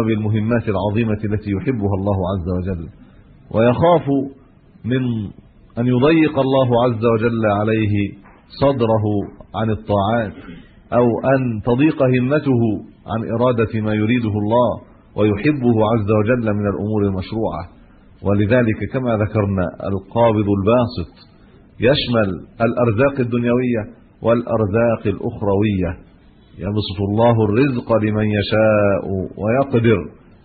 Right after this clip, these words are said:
والعبد المؤمن انشغاله وسؤاله ربه سبحانه وتعالى بمقتضى هذا الاسم أن يوسع له في طاعته، وأن يبسط له في رزقه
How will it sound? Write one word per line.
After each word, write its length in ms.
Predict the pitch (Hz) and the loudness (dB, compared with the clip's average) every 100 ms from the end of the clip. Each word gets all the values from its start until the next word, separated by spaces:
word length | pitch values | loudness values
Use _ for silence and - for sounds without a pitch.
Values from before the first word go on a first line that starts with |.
| - | -12
والعبد 360 | 107 113 139 135 | -6 -2 0 0
المؤمن 460 | 135 151 156 175 170 127 - | 0 0 0 -2 -4 -8 -8
انشغاله 720 | 113 113 110 139 139 127 120 110 101 - - - - | -6 -2 2 4 4 4 4 2 0 -4 -18 -20 -12
وسؤاله 680 | 101 113 107 135 139 127 117 110 101 - - 107 | -8 -6 -2 2 2 2 2 0 -4 -8 -6 0
ربه 300 | 131 120 117 113 101 | 0 2 0 0 -4
سبحانه 380 | 101 120 113 107 104 | -6 -2 -2 0 -2
وتعالى 320 | 101 104 110 101 | -2 0 0 0
بمقتضى 380 | 101 - 113 104 | -2 -4 0 0
هذا 120 | 101 98 | 2 0
الاسم 320 | 135 127 - 87 - - - - - | -2 -6 -8 -10 -12 -20 -20 -10 -2
أن 380 | 123 123 107 - | 0 0 -4 -2
يوسع 580 | 107 131 156 139 120 120 | 2 2 2 -2 0 2
له 180 | 117 104 | 2 0
في 140 | 107 | -4
طاعته، 440 | 101 90 104 104 87 - - _ - | -4 -4 -2 -4 -6 -10 -20 _ -10
وأن 160 | 98 104 | -4 2
يبسط 500 | 135 139 120 120 117 | 2 2 -2 0 0
له 240 | 120 127 117 104 - - _ - | 2 2 2 0 -8 -20 _ -4
في 60 | 110 113 | 0 2
رزقه 320 | 127 107 113 | 0 0 0